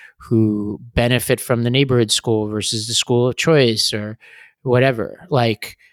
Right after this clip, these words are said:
I think, um, and then you have, like,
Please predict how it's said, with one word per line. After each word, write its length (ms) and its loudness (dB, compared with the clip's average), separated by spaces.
I 100 0
think, 540 -2
um, 520 -6
and 100 0
then 120 4
you 100 6
have, 160 4
like, 320 -2